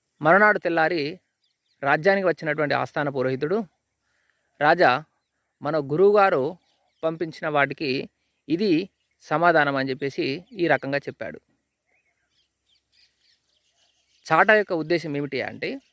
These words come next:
రామశాస్త్రి ఎప్పుడు కూడా ఉపయోగమైన వాటిని దగ్గర పెట్టుకొని ఉపయోగం లేనివి బయటికి పంపేటువంటి వివేకి రామశాస్త్రి అని,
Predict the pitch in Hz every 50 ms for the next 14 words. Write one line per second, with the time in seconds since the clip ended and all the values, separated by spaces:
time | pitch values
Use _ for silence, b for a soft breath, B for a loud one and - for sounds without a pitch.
0 | _ _ _ _ _ _ _ _ _ _ _ _ _ _ _ _ _ _ _ _
1 | _ _ _ _ - 131 147 190 233 220 - 196 165 - - 202 185 147 131 170
2 | 190 - _ _ _ _ _ - 160 165 - 247 233 214 170 170 170 175 160 135
3 | 156 - _ _ _ - 143 - 202 208 220 220 214 214 196 185 185 180 175 165
4 | 156 156 - 165 165 151 127 127 160 - _ _ _ _ _ _ _ _ _ _
5 | _ _ _ _ _ _ - - 135 135 127 185 180 180 180 156 143 - - 127
6 | 123 - 214 247 220 - _ _ _ _ _ _ 143 147 - 214 220 220 226 220
7 | 220 202 180 165 156 151 151 151 175 156 139 165 190 _ _ _ _ _ _ _
8 | _ _ _ _ - 131 131 151 175 196 190 220 202 214 202 - 160 156 156 165
9 | 156 147 139 139 135 135 139 170 156 135 143 175 175 _ _ _ _ _ _ _
10 | _ _ _ _ _ 151 160 175 190 180 165 - - 175 147 147 190 190 _ _
11 | _ _ - 131 135 143 151 147 160 156 143 - - 160 143 143 151 156 180